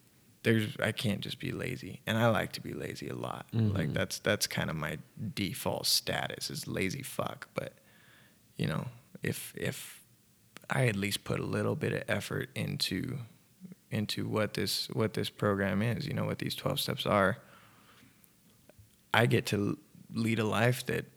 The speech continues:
Speaker 1: that I don't fucking deserve,
Speaker 2: Mm-hmm.
Speaker 1: you know, and that's, that's huge for me.
Speaker 2: Yeah, absolutely.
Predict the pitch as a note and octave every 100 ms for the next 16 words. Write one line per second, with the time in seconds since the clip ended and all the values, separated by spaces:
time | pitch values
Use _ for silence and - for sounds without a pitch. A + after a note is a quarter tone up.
0 | _ _ _ - - E2+ B2 G2+ - -
1 | E2 - - - F2 - - - - G#2+
2 | F#2 F2+ F2 - - G#2 G#2 C3 - -
3 | D3 - - G#2+ F#2 - - - - -
4 | - G2 G2 C2+ A2 - - G2+ - F2
5 | E2+